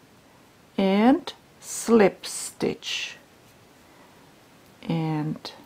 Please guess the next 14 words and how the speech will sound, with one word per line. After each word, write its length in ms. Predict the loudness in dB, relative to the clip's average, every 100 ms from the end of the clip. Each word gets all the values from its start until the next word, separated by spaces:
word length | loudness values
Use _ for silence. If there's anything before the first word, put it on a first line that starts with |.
| -20 _ -20 _ -20 -20 -18 0
with 200 | 2 6
yarn 400 | 6 6 2 -4
in 160 | -4 -4
the 80 | -6
front, 520 | -2 0 0 -2 -10 -8
right? 360 | -2 -2 -4 -12 -20 -20 -20 -12 -2
And 220 | 0 2
knit 200 | 2 2
stitch 440 | -2 0 0 0 -2
with 160 | -2
yarn 460 | 0 2 2 0 -2
in 220 | -4 -4
the 80 | -2
back, 580 | 0 4 4 2 -6